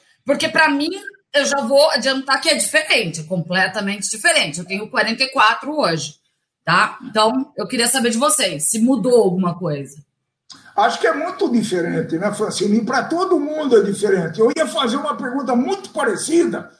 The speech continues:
Speaker 2: só que quando o bebezinho nascesse e começasse a entender, começasse a interagir com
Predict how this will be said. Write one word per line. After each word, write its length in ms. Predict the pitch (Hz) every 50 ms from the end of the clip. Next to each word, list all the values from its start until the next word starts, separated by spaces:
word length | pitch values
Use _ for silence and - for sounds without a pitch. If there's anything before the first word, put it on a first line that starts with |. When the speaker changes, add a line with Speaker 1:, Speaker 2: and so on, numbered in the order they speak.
| _ _ _ _ -
Speaker 2:
só 300 | - - - 277 302 240
que 200 | - 349 262 -
quando 640 | - 311 302 311 320 320 302 302 262 247 - - - _ _ _
o 120 | - 254 233
bebezinho 680 | 208 302 302 294 294 285 269 240 202 285 - 285 285 277
nascesse 640 | 277 247 226 180 - - 277 311 302 285 214 -
e 60 | 349 -
começasse 640 | 339 320 311 294 262 - - 254 269 240 - - 254
a 20 |
entender, 720 | 254 214 208 247 240 196 160 156 175 233 269 269 262 233 -
começasse 640 | 233 233 233 240 220 190 - - 240 226 226 - 240
a 40 | 262
interagir 760 | 226 208 214 262 269 254 - 202 175 147 - - 233 226 202
com 320 | 233 247 247 226 208 202